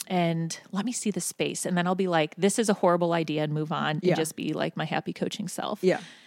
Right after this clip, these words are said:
Speaker 1: But it was the complete opposite.
Speaker 2: It went well.
Speaker 1: And then everything has unfolded
Speaker 2: Wow.
Speaker 1: so
Speaker 2: Easily?
Speaker 1: effortlessly and
Speaker 2: Yeah.
Speaker 1: easily.
Speaker 2: Yeah.
Speaker 1: And we actually start, um, we start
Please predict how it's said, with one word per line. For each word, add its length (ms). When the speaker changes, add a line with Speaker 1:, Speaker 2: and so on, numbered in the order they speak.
Speaker 1:
But 160
it 80
was 120
the 80
complete 480
opposite. 640
Speaker 2:
It 60
went 160
well. 360
Speaker 1:
And 180
then 420
everything 640
has 220
unfolded 840
Speaker 2:
Wow. 180
Speaker 1:
so 800
Speaker 2:
Easily? 380
Speaker 1:
effortlessly 720
and 100
Speaker 2:
Yeah. 160
Speaker 1:
easily. 600
Speaker 2:
Yeah. 140
Speaker 1:
And 80
we 120
actually 460
start, 760
um, 440
we 100
start 340